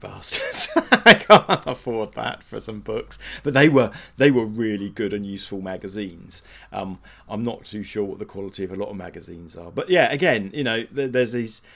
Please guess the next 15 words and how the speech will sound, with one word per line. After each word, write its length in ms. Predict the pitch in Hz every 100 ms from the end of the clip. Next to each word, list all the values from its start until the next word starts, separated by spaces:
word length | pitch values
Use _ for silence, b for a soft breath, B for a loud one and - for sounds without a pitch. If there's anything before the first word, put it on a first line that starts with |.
| B -
there 200 | 120 127
are, 200 | 127 - -
it 160 | 139
was 220 | 147 127 - _ _ _ _ _ _ _
certainly 720 | - - 165 156 120 113 110
probably 480 | 107 - 127 104 101
the 120 | 101
primary 680 | - - 170 175 151 113 104
way 440 | 98 95 95 98 - b -
that 160 | 95
a 60 | 98
lot 240 | 104 120
of 120 | 107 -
people 340 | 101 104 98
got 380 | 92 101 101